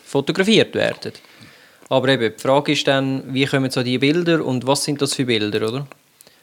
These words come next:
Also was zum Beispiel, was nicht dürfen, ist ganz klar, ähm, zum Beispiel in, in die Wohnung hinein fotografieren oder auf dem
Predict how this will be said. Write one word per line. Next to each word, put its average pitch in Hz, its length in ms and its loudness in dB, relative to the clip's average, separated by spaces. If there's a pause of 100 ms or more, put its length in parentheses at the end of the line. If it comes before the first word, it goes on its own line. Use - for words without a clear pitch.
(120)
Also 123 260 0
was 127 160 4
zum 127 140 -2
Beispiel, 127 640 0 (1040)
was 127 220 0
nicht 165 400 2
dürfen, 131 500 4
ist - 220 -6
ganz 139 320 2
klar, 127 560 4 (480)
ähm, 123 640 0 (2250)
zum 135 120 -10
Beispiel 131 240 -4 (100)
in, 131 200 -2 (180)
in 139 120 -4
die - 60 -16
Wohnung 135 240 -2
hinein 135 200 -2
fotografieren 135 960 -4
oder 120 400 -2 (640)
auf 117 140 -6
dem 120 320 -4